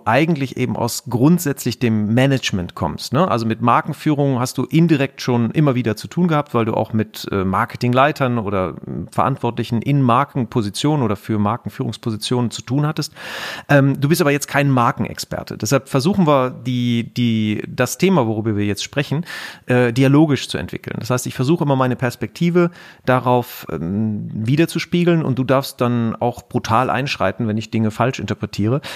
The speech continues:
Ähm, aber so, so gehen wir also über den Rest des Podcasts mit dem Thema um. Und bevor wir aber jetzt inhaltlich wirklich einsteigen, noch mal ganz kurz ein bisschen zu dir. Wie, wie wird man denn Komplexitätsforscher, Manager?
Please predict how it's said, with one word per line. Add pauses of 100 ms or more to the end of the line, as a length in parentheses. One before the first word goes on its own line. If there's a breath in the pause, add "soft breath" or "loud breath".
(200 loud breath)
Ähm,
aber
so,
so
gehen
wir
also
über
den
Rest
des
Podcasts
mit
dem
Thema
um. (560 loud breath)
Und
bevor
wir
aber
jetzt
inhaltlich
wirklich
einsteigen,
noch
mal
ganz
kurz
ein
bisschen
zu
dir. (260 loud breath)
Wie,
wie
wird
man
denn (460)
Komplexitätsforscher,
Manager?